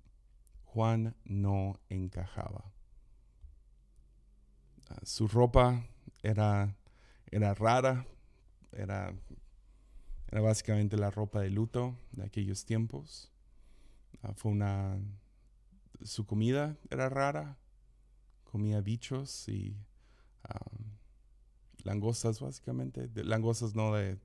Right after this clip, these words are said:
"Oh, langosta de mar", no, ah, chapulines. <laughs> Ya, su enfoque de vida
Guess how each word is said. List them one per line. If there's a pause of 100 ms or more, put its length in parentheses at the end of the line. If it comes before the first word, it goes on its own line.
(140)
"Oh, (760)
langosta
de
mar",
no, (600)
ah,
chapulines.
<laughs> (1300)
Ya, (920)
su
enfoque
de
vida